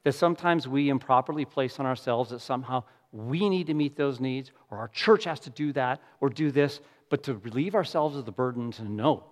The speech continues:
Jesus is the one who needs to do that. And Jesus will do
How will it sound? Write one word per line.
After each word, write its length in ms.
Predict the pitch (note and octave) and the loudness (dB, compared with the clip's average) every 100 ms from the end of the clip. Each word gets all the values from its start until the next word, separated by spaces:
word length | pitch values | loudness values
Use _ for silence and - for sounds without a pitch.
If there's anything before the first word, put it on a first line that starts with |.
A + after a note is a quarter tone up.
| _ _ _ - | _ _ _ -16
Jesus 880 | - C#3+ G3 F3 F2+ - - - _ _ _ _ | -8 -4 -4 -4 -10 -20 -20 -20 _ _ _ _
is 140 | C#3+ | -2
the 80 | A2+ | 0
one 200 | A2+ G#2 | 0 -2
who 100 | F#2 | -2
needs 280 | G2 F#2 - | -8 -10 -14
to 100 | - | -20
do 160 | - G#2 | -18 -18
that. 200 | - - _ _ _ _ _ _ _ _ _ _ _ - | -18 -20 _ _ _ _ _ _ _ _ _ _ _ -6
And 180 | C3+ A#2 | -2 -2
Jesus 440 | C3 D3 D#3 A2+ | -2 -4 -4 -8
will 260 | G#2 A#2+ A2+ | 0 2 2
do 160 | F2+ | 0